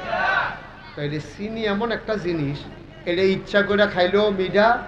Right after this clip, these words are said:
এটা জোর কইরা বাইন্দা খাওয়াইলেও মিঠা। ওয়াজ এমন একটা জিনিস, এটা ইচ্ছা কইরা শুনলেও সোয়াব, তারে বাইন্দা রাখতে শোনাইলেও সোয়াব। কথা বুঝা গেছিল? হ্যাঁ,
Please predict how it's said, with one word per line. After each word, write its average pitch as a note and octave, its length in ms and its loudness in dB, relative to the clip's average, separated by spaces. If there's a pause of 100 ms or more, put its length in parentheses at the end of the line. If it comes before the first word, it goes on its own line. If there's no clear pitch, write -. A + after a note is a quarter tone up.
(340)
এটা F#3 160 2
জোর F#3+ 440 0
কইরা G#3+ 260 6
বাইন্দা F3+ 480 4
খাওয়াইলেও F3+ 580 6
মিঠা। D3+ 360 0 (600)
ওয়াজ A#3 600 6
এমন B3 260 4
একটা A3 240 2
জিনিস, D#3+ 400 0 (280)
এটা G3+ 160 4
ইচ্ছা A#3 460 2
কইরা A#3 220 8
শুনলেও G#3 600 8
সোয়াব, A#3 340 10 (280)
তারে G3 200 8
বাইন্দা G#3+ 520 8
রাখতে G3+ 260 6
শোনাইলেও E3 520 10
সোয়াব। F4+ 540 8 (4000)
কথা G#3+ 200 10
বুঝা A#3 240 10
গেছিল? B3 340 10
হ্যাঁ, G3+ 280 8